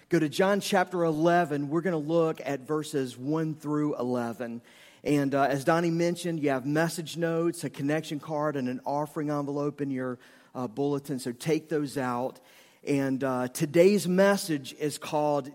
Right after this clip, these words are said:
Jesus Heals My Sickness. And, and I wanna give you the big idea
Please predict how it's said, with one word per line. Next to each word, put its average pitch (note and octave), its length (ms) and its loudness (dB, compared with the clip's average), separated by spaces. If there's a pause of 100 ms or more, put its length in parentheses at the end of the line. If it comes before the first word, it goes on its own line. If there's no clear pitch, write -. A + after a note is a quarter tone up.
Jesus F#3 840 -2 (360)
Heals E3+ 400 2
My D3+ 280 -2
Sickness. C3 920 -8 (120)
And, D#3 160 -4
and D#3+ 140 0
I F3+ 80 6
wanna A3+ 180 2
give F#3 120 -4
you F3+ 60 -6
the D#3+ 100 0
big F#3 420 8
idea D#3+ 760 2